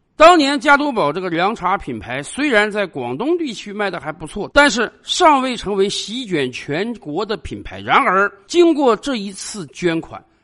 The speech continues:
加多宝这个品牌算是彻底被打响了。于是后来一度啊，加多宝的总销售额比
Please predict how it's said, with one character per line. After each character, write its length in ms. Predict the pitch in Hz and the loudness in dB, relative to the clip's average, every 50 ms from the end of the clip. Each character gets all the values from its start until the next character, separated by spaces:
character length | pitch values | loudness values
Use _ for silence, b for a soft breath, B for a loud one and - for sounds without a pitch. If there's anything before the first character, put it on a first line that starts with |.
| _ _ | _ _
加 240 | - - 247 233 233 | 0 4 6 6 6
多 160 | 226 233 233 | 6 4 2
宝 200 | 196 160 127 117 | 2 2 -2 -2
这 80 | 127 170 | -2 -6
个 60 | 185 | -8
品 160 | - - 117 | -6 -6 -8
牌 160 | 107 120 123 | -6 -6 -8
算 140 | 127 - 156 | -6 -8 -10
是 100 | 127 139 | -10 -12
彻 560 | 123 - - - - 330 359 349 294 214 185 | -14 -18 -12 -4 0 2 2 2 2 0 0
底 260 | 151 - 110 101 98 104 | -2 -6 -10 -10 -10 -8
被 240 | 104 151 139 131 | -4 -4 -2 -4
打 240 | 117 - 107 107 117 | -4 -6 -6 -8 -8
响 400 | 127 - - 123 87 76 78 87 | -8 -10 -12 -16 -16 -16 -16 -16
了。 140 | 90 92 - _ _ _ _ _ | -16 -16 -16 _ _ _ _ _
于 140 | - 190 269 | -2 0 2
是 260 | 294 - 339 294 - b b b b b b b | 2 2 0 -2 -4 b b b b b b b
后 220 | - - 339 302 | -4 -2 0 4
来 140 | 226 220 233 | 4 4 2
一 120 | 226 220 | 2 -2
度 220 | 240 - 330 269 185 | -8 -8 -8 -6 -6
啊， 140 | 117 - _ _ _ _ | -8 -8 _ _ _ _
加 240 | - 285 285 285 | -2 2 2 2
多 160 | 254 285 285 240 | 2 0 -4 -4
宝 160 | 185 127 117 | -4 -4 -4
的 100 | 160 190 | -4 -6
总 240 | - - 117 110 113 | -6 -6 -6 -6 -6
销 180 | - 190 175 | -6 -8 -10
售 160 | 185 - 196 | -8 -10 -10
额 220 | 156 113 101 107 - _ | -10 -10 -12 -14 -16 _
比 160 | - 143 143 | -14 -14 -14